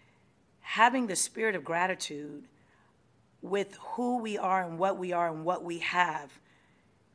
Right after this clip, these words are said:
will help us continue to grow in the direction we need to grow as a city. Um, we're ever evolving. We never stop learning. We never stop developing. But we also cannot take for granted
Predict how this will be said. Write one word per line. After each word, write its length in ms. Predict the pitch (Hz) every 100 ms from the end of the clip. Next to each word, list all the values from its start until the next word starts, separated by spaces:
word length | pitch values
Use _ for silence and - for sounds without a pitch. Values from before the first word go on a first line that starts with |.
| -
will 160 | 196
help 340 | 185 214 233 233
us 140 | 190
continue 540 | - 180 - 196 185 170
to 100 | 139
grow 320 | 165 165 170
in 80 | 160
the 80 |
direction 460 | 143 151 151 - 151
we 80 | 147
need 160 | 143
to 60 | 147
grow 260 | 151 151 151
as 120 | 147
a 80 | 151
city. 460 | - 165 139 120 - - - _ - -
Um, 440 | 170 165 151 151 -
we're 100 | 180 185
ever 320 | 196 196 185
evolving. 480 | 165 156 147 151 156
We 80 |
never 280 | 160 175 185
stop 360 | 175 - 170 156
learning. 360 | 160 160 151
We 100 | 156
never 260 | 160 180 185
stop 320 | - 165 151
developing. 600 | 170 170 170 160 165 147 - - - - _ - _ _ _ _ _ _ _ _
But 180 | 208 180
we 300 | 175 202 196 -
also 400 | 202 226 220 185
cannot 520 | - 220 208 196 190
take 260 | - 208 -
for 140 | 175
granted 640 | 151 170 180 185 165 -